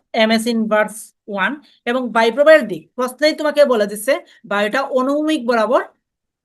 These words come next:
প্রবাহিত হচ্ছিল, তার মানে বায়ুপ্রবাহের দিক হবে অনুভূমিক বরাবর, অনুভূমিক বরাবর। তাহলে মানটা হলো সেভেন্টিন পয়েন্ট থ্রি ওয়ান এমএস inverse one এবং বায়ুপ্রবাহের দিক হইল আনুভূমিক বরাবর,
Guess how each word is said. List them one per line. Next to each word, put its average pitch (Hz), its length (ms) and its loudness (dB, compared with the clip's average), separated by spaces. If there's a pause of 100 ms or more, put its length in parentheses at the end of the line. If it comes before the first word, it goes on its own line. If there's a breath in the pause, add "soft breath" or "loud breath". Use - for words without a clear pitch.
প্রবাহিত 214 380 2
হচ্ছিল, 180 260 -10 (120)
তার 220 160 0
মানে 240 200 -4
বায়ুপ্রবাহের 240 480 0
দিক 220 160 -8
হবে 254 120 4 (160)
অনুভূমিক 226 400 -4 (360 loud breath)
বরাবর, 165 300 -10 (540)
অনুভূমিক 208 360 -8
বরাবর। 160 260 -16 (200)
তাহলে 196 160 -4 (100)
মানটা 214 320 0
হলো 262 140 4 (100)
সেভেন্টিন 240 340 -4 (100)
পয়েন্ট 269 220 -2 (160)
থ্রি 240 180 -8
ওয়ান 226 200 0
এমএস 254 200 -6
inverse 247 280 -4
one 349 100 -2 (260 loud breath)
এবং 214 200 0
বায়ুপ্রবাহের 226 520 0
দিক 220 180 -4
হইল 269 160 2 (420 loud breath)
আনুভূমিক 226 420 -2 (340)
বরাবর, 165 320 -6